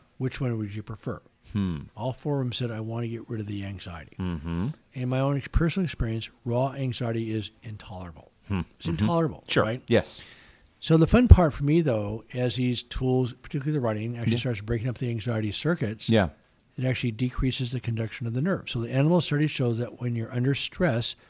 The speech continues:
Speaker 1: it actually increases the nerve conduction by thirty to forty percent.
Speaker 2: Hmm.
Speaker 1: So again,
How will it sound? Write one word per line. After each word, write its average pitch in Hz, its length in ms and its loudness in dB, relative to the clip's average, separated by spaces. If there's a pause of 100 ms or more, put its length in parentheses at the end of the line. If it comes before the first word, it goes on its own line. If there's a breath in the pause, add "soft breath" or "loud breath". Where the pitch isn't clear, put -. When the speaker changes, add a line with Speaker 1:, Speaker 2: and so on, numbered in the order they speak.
(300 soft breath)
Speaker 1:
it 127 80 -2
actually 135 260 2
increases 147 520 0
the 139 60 0
nerve 127 280 2
conduction 120 400 -4
by 110 100 -2
thirty 117 400 0
to 110 60 -6
forty 107 300 -6
percent. - 360 -6 (160)
Speaker 2:
Hmm. 92 200 4 (340 loud breath)
Speaker 1:
So - 160 0
again, 139 400 2